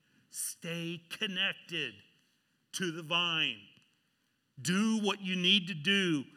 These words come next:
Study First John, um, and, and all five chapters, and you're gonna see multiple things beyond what I touched on that hopefully will light a fire under you.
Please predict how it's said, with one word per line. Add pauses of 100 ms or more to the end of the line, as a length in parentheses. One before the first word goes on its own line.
(120)
Study
First
John, (840)
um, (460)
and,
and (100)
all
five
chapters,
and
you're
gonna
see
multiple
things
beyond
what
I
touched
on (1040)
that
hopefully
will
light
a
fire (360)
under
you.